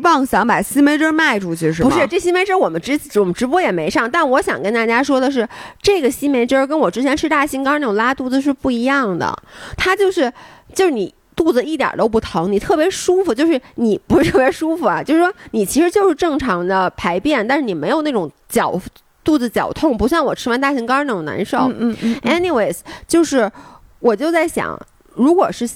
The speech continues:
Speaker 2: 呃，因为我是因为喝了那个西梅汁儿，导致了我昨天一整个状态不好，这个因已经摆在这儿了，所以下一次我不会再在我特别渴的时候，那儿有一个大，一大瓶西梅汁儿的时候，我还去喝它。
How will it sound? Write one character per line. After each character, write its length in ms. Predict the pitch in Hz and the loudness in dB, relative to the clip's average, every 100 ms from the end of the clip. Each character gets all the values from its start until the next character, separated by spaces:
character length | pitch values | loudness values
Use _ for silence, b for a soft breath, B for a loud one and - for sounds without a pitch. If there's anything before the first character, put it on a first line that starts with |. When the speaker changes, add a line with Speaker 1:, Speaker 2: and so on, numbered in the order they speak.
| _ | _
Speaker 2:
呃， 300 | - 190 165 | 0 2 0
因 140 | - 311 | 0 0
为 60 | |
我 180 | 349 254 | 2 0
是 120 | - 214 | 0 0
因 60 | |
为 120 | 233 262 | 0 -2
喝 220 | - 269 | 0 0
了 60 | |
那 100 | 269 | 0
个 60 | 233 | -4
西 140 | - 247 | -4 -2
梅 140 | 233 | 0
汁 120 | 233 | 0
儿， 240 | 233 240 - B B | -2 -2 -6 B B
导 180 | 170 160 | 0 2
致 120 | 269 | 2
了 100 | 269 | 0
我 120 | 165 | 0
昨 140 | - 160 | -2 -2
天 180 | 226 | -2
一 60 | 247 | -2
整 140 | - | -4
个 100 | - | -4
状 180 | 170 214 | -2 -2
态 100 | 196 | -2
不 140 | 170 170 | -4 -4
好， 280 | 190 - - | -4 -6 -2
这 80 | 233 | -2
个 80 | 233 | -2
因 300 | 226 311 311 | -2 0 0
已 120 | 180 | 0
经 160 | 170 196 | -2 -2
摆 220 | 170 - | -4 -4
在 180 | - 104 | -6 -6
这 100 | - | -2
儿 140 | 104 87 | -2 -2
了， 220 | 98 - B B B | -4 -8 B B B
所 160 | 285 | 0
以 120 | 311 240 | 0 0
下 340 | - 320 269 | -2 0 0
一 140 | 170 | -4
次 340 | 180 - 175 120 B B B - | -8 -4 -2 -2 B B B 0
我 160 | 196 | 0
不 240 | 180 190 226 | 0 -4 0
会 300 | 370 285 202 | 2 2 0
再 280 | 226 190 180 | 0 0 0
在 160 | 185 | 0
我 140 | 170 - | 0 -2
特 160 | - | -2
别 140 | 202 214 | -2 -4
渴 300 | - 202 - | -4 -4 -4
的 140 | 69 | -6
时 120 | 170 | -2
候， 160 | 180 180 | -2 0
那 140 | 240 | 0
儿 40 | 202 | -2
有 60 | |
一 60 | 123 | -2
个 100 | 190 | -2
大， 200 | 240 208 - | -2 -4 -6
一 160 | 220 233 | -4 0
大 180 | 240 | 0
瓶 260 | 269 202 185 | 0 -2 -2
西 140 | - 247 | 0 0
梅 140 | 214 | 0
汁 120 | 233 | 0
儿 60 | 233 | 0
的 100 | 220 | 0
时 60 | |
候， 80 | 190 | 0
我 80 | 160 | 0
还 140 | 175 | -2
去 120 | - 233 | 0 -2
喝 320 | - 285 302 | 0 0 0
它。 160 | 247 | -2